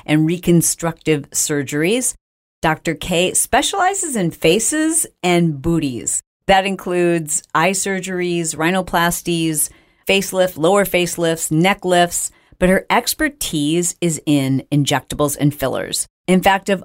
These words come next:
all of the professionals in the country, Doctor K was voted one of the top one hundred injectors in the country by her peers.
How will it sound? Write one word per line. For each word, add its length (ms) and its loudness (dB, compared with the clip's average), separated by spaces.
all 300 6
of 80 0
the 80 0
professionals 600 -2
in 60 0
the 80 0
country, 340 -4
Doctor 320 -4
K 260 -2
was 200 -4
voted 320 0
one 140 2
of 140 -4
the 120 -6
top 400 0
one 280 2
hundred 580 0
injectors 580 2
in 160 2
the 80 4
country 460 -4
by 240 2
her 240 -2
peers. 1120 -4